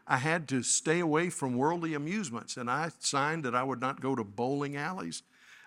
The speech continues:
I would not go to pool halls. I would not go to a ball game. I would not go to movie theater. I would not play dominoes.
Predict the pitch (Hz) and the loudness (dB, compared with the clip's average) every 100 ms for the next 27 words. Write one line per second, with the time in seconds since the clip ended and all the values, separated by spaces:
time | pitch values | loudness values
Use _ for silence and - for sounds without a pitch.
0 | - 123 123 120 135 151 120 135 135 131 | -2 0 2 2 0 0 2 4 2 0
1 | 127 - 170 170 139 156 170 202 - - | -6 0 2 2 2 2 2 -2 -8 -12
2 | - - - - 127 127 120 131 139 127 | -20 -20 -12 2 4 4 2 2 2 2
3 | 139 139 135 123 120 135 151 151 147 156 | 4 4 2 0 2 2 2 2 0 -2
4 | 170 208 165 - 127 120 123 135 131 131 | -2 -4 -6 -2 -2 0 0 0 0 2
5 | 123 131 165 156 143 160 165 170 175 170 | 2 4 4 2 0 -2 -2 -2 -6 -8
6 | _ - - - 131 131 123 135 - 139 | _ -20 -20 -2 0 2 2 0 0 -2
7 | 131 127 147 160 160 160 180 196 - | 0 0 0 0 2 0 0 -6 -10